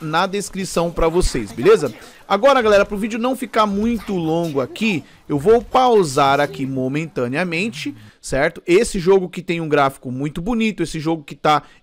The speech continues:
em produção, esse jogo que, além de ter um gráfico bacana, tem um sistema de batalha interessante, inclusive eu gostaria muito de jogar. Esse jogo tem pra consoles? Vamos descobrir. Esse jogo tem pra P C? Vamos descobrir.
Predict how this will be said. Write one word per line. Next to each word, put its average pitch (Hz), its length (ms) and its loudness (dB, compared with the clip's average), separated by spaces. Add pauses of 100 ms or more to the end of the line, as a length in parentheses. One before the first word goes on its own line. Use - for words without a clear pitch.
em 226 160 -2
produção, 185 640 0
esse 165 180 -4
jogo 175 280 0
que, 165 260 -10 (240)
além 180 300 0
de 170 120 -4
ter 175 200 -2
um 165 80 -2
gráfico 156 340 0
bacana, 151 440 -2
tem 202 400 -2 (180)
um 165 80 -10
sistema 175 440 -4
de 156 100 -6
batalha 151 440 0
interessante, 156 720 -2
inclusive 147 360 -4
eu 151 40 -2
gostaria 151 360 0
muito 170 380 -2
de 135 80 -10
jogar. 160 440 0 (420)
Esse 277 220 -2
jogo 277 240 0
tem 294 200 -4
pra 220 160 0
consoles? 160 720 0
Vamos 151 240 -4
descobrir. 240 420 -4
Esse 165 160 -6
jogo 254 240 0
tem 269 200 -6
pra 196 160 -2
P 147 160 -4
C? 185 340 -2
Vamos 143 380 -4
descobrir. 214 540 -6